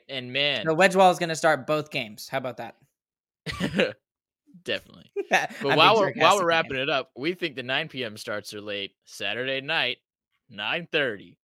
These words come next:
Speaker 2: Yeah, boy.
Speaker 1: We'll see you
Speaker 2: What
Speaker 1: at
Speaker 2: is that?
Speaker 1: one A M. <laughs>
Speaker 2: Yeah. What? s-, I mean,
Speaker 1: Question
Speaker 2: but I
Speaker 1: mark?
Speaker 2: equi-, ha-, hashtag question mark? Um, but it's a Saturday, so Saturdays are, are better.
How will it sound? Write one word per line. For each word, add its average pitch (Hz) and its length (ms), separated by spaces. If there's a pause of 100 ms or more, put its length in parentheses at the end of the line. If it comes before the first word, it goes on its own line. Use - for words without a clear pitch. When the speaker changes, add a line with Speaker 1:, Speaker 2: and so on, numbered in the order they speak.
(100)
Speaker 2:
Yeah, 254 640
boy. 120 1040
Speaker 1:
We'll - 140
see - 200
you 143 180
Speaker 2:
What 139 80
Speaker 1:
at 135 120
Speaker 2:
is - 140
that? 196 180
Speaker 1:
one 147 140
A 143 200
M. 139 280
<laughs> 453 40 (480)
Speaker 2:
Yeah. 131 340 (320)
What? - 240
s-, - 220
I 180 140
mean, 220 140
Speaker 1:
Question 220 220
Speaker 2:
but 208 40
I 208 40
Speaker 1:
mark? 523 180 (320)
Speaker 2:
equi-, 156 440
ha-, - 300
hashtag 175 320
question 190 340
mark? 233 240 (640)
Um, - 220 (160)
but 185 260
it's 175 200
a 165 40
Saturday, 120 440
so 143 160
Saturdays 147 500
are, 131 260
are 135 180
better. 123 280